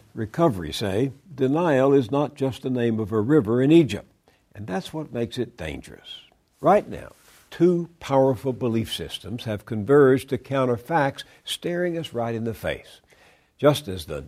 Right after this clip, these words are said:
number of Americans who question the science of evolution has gone up, so too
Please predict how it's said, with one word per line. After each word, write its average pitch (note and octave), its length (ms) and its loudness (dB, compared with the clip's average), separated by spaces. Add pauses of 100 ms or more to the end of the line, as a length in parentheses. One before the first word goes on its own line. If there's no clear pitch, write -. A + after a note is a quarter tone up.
(100)
number A2 320 0
of F2+ 80 -4
Americans A#2+ 580 -4
who F2 140 -10 (100)
question C3+ 500 -4
the F#2+ 80 -4
science A#2+ 440 -4
of F2+ 100 -10
evolution A2 560 -2
has G2 220 -6
gone C3 300 2
up, D3+ 260 0 (420)
so D3 300 4
too C#3+ 400 2